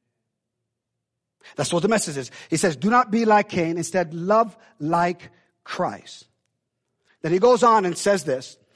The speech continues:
"The world hates you, but I love you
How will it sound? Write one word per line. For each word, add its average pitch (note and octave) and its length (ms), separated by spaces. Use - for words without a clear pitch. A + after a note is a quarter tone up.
"The G3 140
world B3 600
hates - 560
you, A2+ 160
but F#3+ 260
I C4+ 420
love G#3+ 640
you D3 340